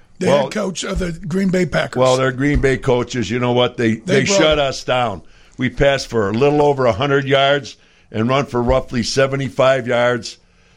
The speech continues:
Speaker 2: in the eight-, what, the seventeenth game. Again, folks, it is. I, I'm just telling you something. I, I you know, I, I, I wish I, you, you, you had some power to do something, but this coaching staff,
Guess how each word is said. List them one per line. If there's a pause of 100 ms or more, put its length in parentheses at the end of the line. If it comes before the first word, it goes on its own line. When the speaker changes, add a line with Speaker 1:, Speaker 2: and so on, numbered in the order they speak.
(120)
Speaker 2:
in
the
eight-,
what,
the
seventeenth
game. (220)
Again,
folks, (260)
it
is.
I,
I'm
just
telling
you
something. (400)
I,
I (260)
you
know,
I,
I, (100)
I
wish
I,
you,
you,
you
had
some
power
to
do
something, (400)
but
this
coaching
staff,